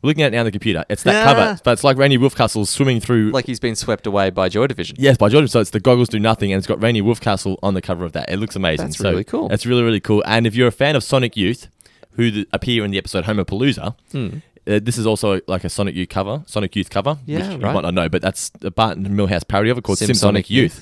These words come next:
Speaker 2: Youth, yep.
Speaker 1: So if you're a fan of Simpsons t-shirts, I highly advise you get on to bigger than Jesus dot big cartel dot com and buy yourself a shirt, one of each, because they're both amazing. Get 'em in black and white. There's a couple other Simpsons ones on there as well, like the B Sharps and stuff like that, but I highly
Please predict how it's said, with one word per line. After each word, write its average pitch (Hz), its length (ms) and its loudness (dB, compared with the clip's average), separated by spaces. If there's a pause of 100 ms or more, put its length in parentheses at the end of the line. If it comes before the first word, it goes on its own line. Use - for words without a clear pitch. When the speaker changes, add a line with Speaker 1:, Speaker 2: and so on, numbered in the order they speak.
Speaker 2:
Youth, - 20 -12
yep. 117 200 -8
Speaker 1:
So 127 180 2
if 120 100 0
you're 160 140 2
a 135 40 0
fan 139 340 0
of 120 200 0
Simpsons 110 320 -6
t-shirts, 95 440 0
I 95 100 0
highly 110 240 0
advise 95 260 -2
you 95 100 -8
get 117 160 -2
on 113 160 -2
to 110 200 -2
bigger 156 260 -2
than 135 160 -4
Jesus 135 400 -2
dot - 220 -2
big 170 160 0
cartel 131 340 2
dot 110 200 0
com 95 300 -2 (400)
and 117 120 -2
buy 120 100 6
yourself 113 220 0
a 107 40 -8
shirt, - 260 -2
one 104 120 0
of 87 80 -2
each, 73 220 -6
because 92 240 -2
they're 90 100 0
both 92 220 -2
amazing. 85 340 -4
Get 110 60 0
'em 107 80 -2
in 92 80 -2
black 135 320 -2
and 104 200 -4
white. 87 280 2 (160)
There's - 100 -14
a - 40 -10
couple 185 140 2
other 165 160 4
Simpsons 147 360 -4
ones 135 160 2
on 131 80 4
there 123 100 2
as 95 140 2
well, 110 180 2
like 104 160 0
the 95 80 -8
B 104 160 -2
Sharps 101 480 0
and 92 100 -10
stuff - 200 -6
like 90 140 -6
that, 107 200 -2
but 101 160 -2
I 98 140 -4
highly 123 380 2